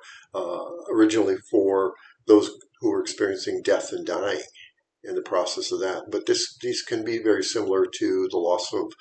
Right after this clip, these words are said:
work, the loss of a relationship, and so on.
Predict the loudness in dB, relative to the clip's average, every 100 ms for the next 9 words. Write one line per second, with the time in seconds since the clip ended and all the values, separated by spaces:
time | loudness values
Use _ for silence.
0 | -20 -6 -2 0 -2 -8 -6 -2 -2 -4
1 | -6 -4 -2 0 0 -2 -4 -8 -6 -6
2 | -8 -14 _ -10 -6 -2 2 2 0 -6